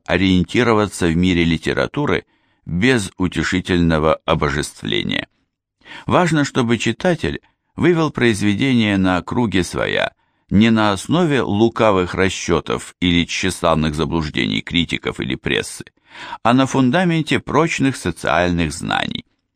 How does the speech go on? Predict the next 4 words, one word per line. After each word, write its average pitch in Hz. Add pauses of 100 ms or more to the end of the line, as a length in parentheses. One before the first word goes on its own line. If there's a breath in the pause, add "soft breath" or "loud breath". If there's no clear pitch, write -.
(460)
За 87
последние 87
годы 87
произошел 78